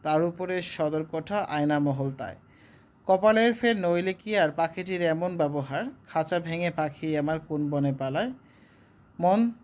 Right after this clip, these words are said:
তুই রইলি খাঁচার আশে, খাঁচা যে তোর কাঁচা বাসে,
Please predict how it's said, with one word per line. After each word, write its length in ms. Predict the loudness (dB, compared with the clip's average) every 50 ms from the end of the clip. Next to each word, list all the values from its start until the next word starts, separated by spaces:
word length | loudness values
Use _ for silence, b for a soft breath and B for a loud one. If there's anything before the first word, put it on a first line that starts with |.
| -6
তুই 380 | -2 0 0 2 2 0 0 2
রইলি 420 | 2 4 4 4 2 2 0 -2
খাঁচার 460 | -4 -2 0 0 0 2 2 0 0 0
আশে, 360 | 0 -2 -4 -6 -6 -6 -6 -6 -8 -10 _ -6
খাঁচা 360 | 0 0 0 2 2 2 2 2
যে 180 | 2 -2 -4
তোর 300 | -2 -2 -2 0 0 -2
কাঁচা 360 | -2 -2 -4 -4 -2 -2 -2
বাসে, 460 | -2 -2 -2 -4 -6 -6 -8 -8 -8